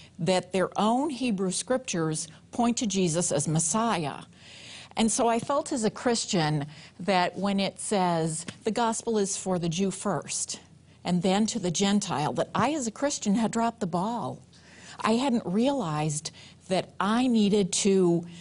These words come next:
see what Father God wanted to be a priority as my own priority in my life. And that's when I really became excited about the film, because I thought, "This is God's will.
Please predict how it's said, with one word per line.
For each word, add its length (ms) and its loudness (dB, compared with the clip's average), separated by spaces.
see 500 2
what 280 2
Father 320 0
God 420 0
wanted 540 0
to 100 -4
be 140 0
a 60 0
priority 760 0
as 160 2
my 260 4
own 300 2
priority 680 0
in 220 0
my 220 2
life. 480 0
And 160 2
that's 260 0
when 120 2
I 60 2
really 520 0
became 360 0
excited 520 0
about 260 -4
the 80 -4
film, 500 0
because 280 0
I 120 2
thought, 440 0
"This 220 -2
is 160 -2
God's 360 0
will. 500 -2